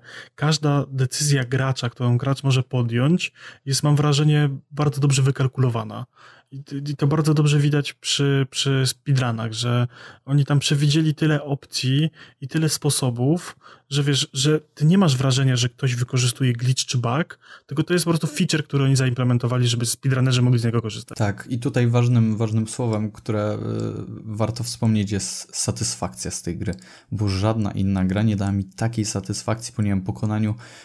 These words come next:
Speaker 2: e, czy przejściu, e, że tak powiem, bez zostania ani jednego obrażenia, e, jakiegoś etapu, pokonania jakiegoś bossa, jakiegoś przeciwnika. E, masterowanie tej gry do takiego poziomu, że ty faktycznie możesz sobie powiedzieć,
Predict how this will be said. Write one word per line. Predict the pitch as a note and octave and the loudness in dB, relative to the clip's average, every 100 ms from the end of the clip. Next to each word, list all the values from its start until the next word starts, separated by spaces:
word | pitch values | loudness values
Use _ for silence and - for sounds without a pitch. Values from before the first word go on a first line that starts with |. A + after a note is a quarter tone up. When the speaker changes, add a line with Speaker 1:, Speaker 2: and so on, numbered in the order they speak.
| - | -6
Speaker 2:
e, | G#2 | -2
czy | G2+ - | -2 -4
przejściu, | - A2+ A2+ - G#2 G2+ G2 F#2+ F#2+ G2 F#2+ | -4 -2 -2 -2 -2 0 -2 -2 -2 -2 -4
e, | G2+ | -4
że | G2 | -4
tak | G2+ | -4
powiem, | - G#2 | -2 -2
bez | G2+ G#2 | 0 -2
zostania | G2+ - G#2 G#2 G2+ | -4 -4 -2 0 0
ani | F#2+ G#2 | 0 0
jednego | G#2 G#2+ G2+ | -2 -2 -2
obrażenia, | G#2 G#2+ G2+ G2+ G#2+ G#2+ - - - | -2 -2 -2 -2 -4 -6 -12 -20 -8
e, | G2+ G2 G2 - | -2 0 0 -2
jakiegoś | G#2+ F#2+ A2 - | -2 0 0 -2
etapu, | - - F#2+ - F#2 | -4 -4 -4 -4 -8
pokonania | - - G2+ G2 G#2 | -10 -4 0 2 2
jakiegoś | G2 G#2+ G2+ | 0 -2 -2
bossa, | G2 G2 F#2 F2+ | 0 -2 -2 -6
jakiegoś | F2+ G#2+ F#2 | -4 -4 -4
przeciwnika. | - G#2+ - A2 A2 G2+ F#2+ F#2 - - - - | -4 -6 -4 -2 0 0 -2 -6 -8 -20 -20 -4
E, | G2+ G2+ - | -2 -2 -4
masterowanie | A2 G#2 - A2 G2+ B2+ A2+ | -2 -2 0 -2 0 2 2
tej | G2 G2 | 0 -4
gry | G#2+ G#2+ | -4 -6
do | - | -6
takiego | A2 - A#2 A2+ | -6 -2 -2 0
poziomu, | G#2+ A2 G#2+ G#2+ G#2+ | -2 -2 0 0 0
że | G2+ | -2
ty | G2+ | -6
faktycznie | G#2+ - - - - G#2 G2+ - | -6 -8 -8 -8 -4 -2 -4 -4
możesz | G2+ G2+ G2 | -4 -2 -4
sobie | - G#2 | -6 -6
powiedzieć, | - G#2 G2+ - | -2 0 -2 -6